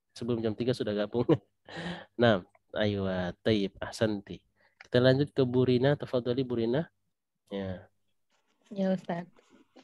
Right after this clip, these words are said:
Speaker 2: <clears throat> Yang Hisham ya, Ustaz.
Speaker 1: Hishamun, aywa.
Speaker 2: Ya. La ana lastu min Washington.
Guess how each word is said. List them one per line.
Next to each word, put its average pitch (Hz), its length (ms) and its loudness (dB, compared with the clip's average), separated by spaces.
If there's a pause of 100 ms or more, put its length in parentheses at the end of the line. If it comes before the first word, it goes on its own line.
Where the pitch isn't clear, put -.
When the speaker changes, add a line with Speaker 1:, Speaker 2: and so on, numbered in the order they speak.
Speaker 2:
<clears throat> 247 320 8 (1120)
Yang 180 260 0
Hisham 202 400 4
ya, 180 160 2
Ustaz. 180 300 -6 (140)
Speaker 1:
Hishamun, 131 500 4
aywa. 117 340 -2 (1300)
Speaker 2:
Ya. 180 100 -8 (1120)
La 208 220 8 (300)
ana 208 680 4 (560)
lastu - 1500 0 (1300)
min 214 480 0
Washington. 214 1700 4